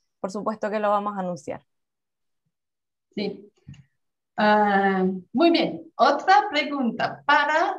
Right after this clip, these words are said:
Speaker 2: ah, implementar políticas alimentarias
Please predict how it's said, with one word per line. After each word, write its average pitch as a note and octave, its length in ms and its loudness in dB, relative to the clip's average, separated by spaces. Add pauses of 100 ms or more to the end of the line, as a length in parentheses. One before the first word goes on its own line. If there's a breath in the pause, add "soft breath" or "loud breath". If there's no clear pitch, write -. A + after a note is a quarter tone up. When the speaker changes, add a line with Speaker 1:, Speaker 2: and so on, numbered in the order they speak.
(100)
Speaker 2:
ah, G#3+ 460 -2 (100)
implementar C4+ 800 -2
políticas A#3+ 680 -2 (120)
alimentarias A3+ 1000 -2